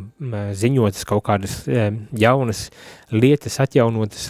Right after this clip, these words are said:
lietas par to, kas būs dzirdams ēterā. Bet es pieļauju, ka rādījuma arī klausītāji jau nojauš, kad maijs tuvojas uz beigām. Esam jau otrā maija pusē iesoļojuši, ir astoņpadsmitais maijs, vai ne?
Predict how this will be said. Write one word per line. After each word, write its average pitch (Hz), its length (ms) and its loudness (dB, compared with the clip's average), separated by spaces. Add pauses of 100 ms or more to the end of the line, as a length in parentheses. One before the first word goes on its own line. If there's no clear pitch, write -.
lietas 127 340 -2
par - 240 -6
to, 123 140 0
kas - 420 -8
būs 120 320 -2
dzirdams 107 480 -2
ēterā. 120 320 2 (560)
Bet - 240 -2
es 107 160 0
pieļauju, 110 560 2
ka 107 80 -2
rādījuma 104 540 2
arī 101 100 2
klausītāji 107 760 0
jau 113 180 4
nojauš, 107 640 0 (100)
kad 95 240 -8 (320)
maijs 107 600 0 (100)
tuvojas 113 640 2
uz 104 240 -4
beigām. 95 600 -2 (260)
Esam 101 320 -4
jau 101 220 2 (340)
otrā 110 480 4
maija 110 400 4
pusē - 400 2
iesoļojuši, 120 960 2
ir 98 80 -2
astoņpadsmitais 101 800 -6
maijs, 113 320 0
vai 127 160 0
ne? 147 80 2